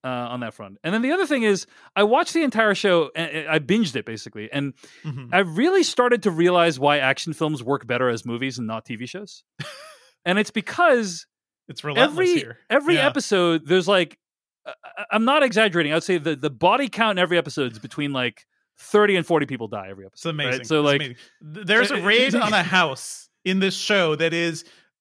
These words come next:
Speaker 2: dynamite. This is
Speaker 1: Yeah,
Speaker 2: one
Speaker 1: it's,
Speaker 2: of the
Speaker 1: it's
Speaker 2: best
Speaker 1: incredible. It's
Speaker 2: action
Speaker 1: incredible.
Speaker 2: sequences
Speaker 1: One
Speaker 2: I've
Speaker 1: of the
Speaker 2: ever
Speaker 1: best action
Speaker 2: seen.
Speaker 1: sequences I've ever seen, regard
Speaker 2: Yeah.
Speaker 1: T V, film, whatever. It's incredible. And it just isn't plausible that you could kill thirty to forty people a week,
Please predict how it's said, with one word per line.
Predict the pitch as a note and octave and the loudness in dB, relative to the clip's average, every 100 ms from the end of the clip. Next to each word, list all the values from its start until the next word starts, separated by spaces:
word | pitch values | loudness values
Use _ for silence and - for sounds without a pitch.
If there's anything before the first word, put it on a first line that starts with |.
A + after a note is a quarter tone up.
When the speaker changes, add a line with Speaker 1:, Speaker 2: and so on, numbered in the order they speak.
| _ _ D#3+ | _ _ -6
Speaker 2:
dynamite. | C#3+ F3+ E3 B2+ G#2 - _ | 2 2 2 -6 -10 -14 _
This | E3+ F3+ | -2 2
is | |
Speaker 1:
Yeah, | G#3 F#3 | 2 2
Speaker 2:
one | G#3+ | 0
Speaker 1:
it's, | |
Speaker 2:
of | F#3 | 0
the | A3 | 0
Speaker 1:
it's | E3 | 2
Speaker 2:
best | G#3+ | 2
Speaker 1:
incredible. | G#3+ G#3 D#3 | 4 2 4
It's | F3 | 2
Speaker 2:
action | F#3+ | 2
Speaker 1:
incredible. | C4 D4 D#3+ | 2 2 2
Speaker 2:
sequences | D3+ | -2
Speaker 1:
One | D#3 | -2
Speaker 2:
I've | B3 A#3+ | 2 4
Speaker 1:
of | |
the | A#3 | 4
Speaker 2:
ever | |
Speaker 1:
best | F#3+ | 2
action | G#3 F3 | -2 -4
Speaker 2:
seen. | |
Speaker 1:
sequences | G3 F3 F#3+ | -4 0 0
I've | F3+ | 2
ever | G3+ G#3+ | 2 2
seen, | G3+ G3+ F3+ E3+ - _ | -2 -2 -2 -4 -10 _
regard | C#3+ E3+ F#3+ - | -4 2 4 4
Speaker 2:
Yeah. | - | -2
Speaker 1:
T | - B3 | -2 0
V, | A#3 A3+ | 0 0
film, | G#3 G3 F3+ | 2 2 2
whatever. | E3+ C#3+ G#2+ | 2 2 -2
It's | - | -10
incredible. | D3+ C3 G2 _ _ _ - _ _ _ _ | -6 -6 -6 _ _ _ -20 _ _ _ _
And | F3+ G3 G3 F#3 F3+ - _ | 2 4 4 2 -2 -8 _
it | G#3 A3 | -4 0
just | F4+ E4 - | 0 -2 -4
isn't | G#3+ A3+ B3+ F3 | -2 -2 -2 -2
plausible | F3 F3 F3 F#3+ G#3 | 2 2 4 4 4
that | E3 C3 | 2 -2
you | D3 | -6
could | C#3+ D3 A2 _ | -4 -4 -6 _
kill | - E3 E3+ | 0 2 4
thirty | E3+ E3+ D3+ | 2 2 2
to | |
forty | C#3 D#3 | 0 0
people | C#3+ C#3+ D3+ D#3 D3+ | 0 -2 0 -2 0
a | C#3+ | -2
week, | A#2+ C#3 - - | 0 -2 -2 -14